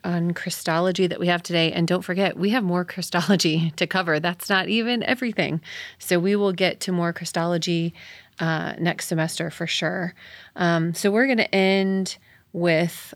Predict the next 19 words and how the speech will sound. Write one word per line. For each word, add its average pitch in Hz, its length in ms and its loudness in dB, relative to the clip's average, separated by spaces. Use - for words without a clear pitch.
another 180 360 0
one 180 120 0
of 180 60 -2
my 180 180 -2
fun 175 360 -2
rapid 175 360 -4
response 190 480 -4
questions. 165 800 0
Are 180 220 4
you 220 760 0
an 180 180 2
early 277 360 2
bird 285 600 2
or 196 260 4
are 180 100 4
you 180 440 4
a 175 80 0
night 160 320 0
owl? - 360 -8